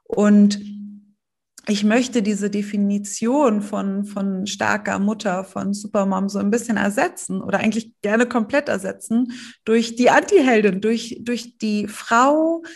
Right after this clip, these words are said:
die Mama, der Mensch, der wir sind. Und für mich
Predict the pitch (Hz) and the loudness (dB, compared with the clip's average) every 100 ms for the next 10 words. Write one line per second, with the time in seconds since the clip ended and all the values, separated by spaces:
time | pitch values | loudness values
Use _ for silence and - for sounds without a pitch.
0 | - _ 208 202 226 262 269 269 254 226 | -20 _ 0 4 4 4 2 2 0 0
1 | 214 226 247 440 262 - - - - - | 0 0 0 -2 -4 -4 -8 -12 -10 -8
2 | - 131 92 - - - - - - _ | -2 -2 -2 -10 -16 -18 -16 -18 -20 _
3 | 214 214 208 202 - 233 226 240 311 240 | 0 2 2 0 -4 0 4 6 4 2
4 | - - - | -4 -12 -16